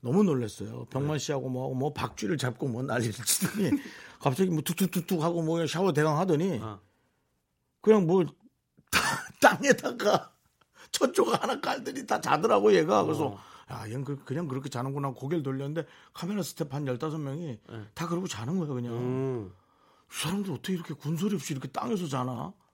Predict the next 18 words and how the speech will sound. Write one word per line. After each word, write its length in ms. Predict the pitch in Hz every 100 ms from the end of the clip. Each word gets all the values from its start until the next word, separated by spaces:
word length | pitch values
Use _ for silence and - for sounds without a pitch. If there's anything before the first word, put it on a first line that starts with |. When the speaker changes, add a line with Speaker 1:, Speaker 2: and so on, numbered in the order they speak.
| _ _
Speaker 1:
정말 300 | 156 185 160
나 100 | 135
너무 220 | 160 254
놀랐거든요. 680 | 220 151 135 127 131 208 269 - - -
그래서 180 | - 196
그걸 240 | 185 233 226
보고 320 | 165 165 233
저도 460 | 160 156 240 415 - _ _ _ _
이불 300 | 196 214 220
하나, 260 | 190 180 175
수-, 220 | - 202
갖고 240 | 151 151 196
간 80 | 196
수건 280 | 156 208 196
하나 300 | 180 175 -
퍽퍽 400 | 220 175 202 -
털어서 440 | 180 175 165 -
깔고 520 | - 185 175 240 381